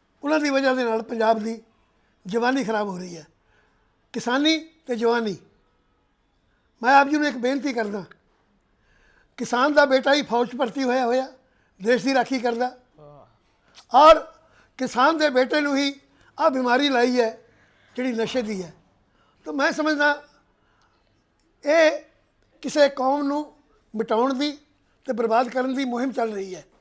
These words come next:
ਅਸੀਂ ਉਸ ਧਰਤੀ ਦੇ ਜੰਮ ਪਲ ਹਾਂ, ਜਿਹੜੀ ਧਰਤੀ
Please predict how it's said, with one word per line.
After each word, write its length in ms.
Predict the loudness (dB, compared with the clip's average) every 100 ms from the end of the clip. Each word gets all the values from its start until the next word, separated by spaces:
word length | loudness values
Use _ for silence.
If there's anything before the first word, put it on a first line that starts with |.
| _ _ _ _ _ _ _ _
ਅਸੀਂ 420 | -6 0 0 0 -8 _ _ _ _ _ _ _ _
ਉਸ 240 | 2 2 2
ਧਰਤੀ 320 | -8 -6 -4
ਦੇ 140 | -2
ਜੰਮ 220 | -2 -2 -2
ਪਲ 200 | 0 0
ਹਾਂ, 100 | -2 -8 _ _ _ _ _ _ _
ਜਿਹੜੀ 200 | -6 -4
ਧਰਤੀ 440 | -2 -4 -4 -8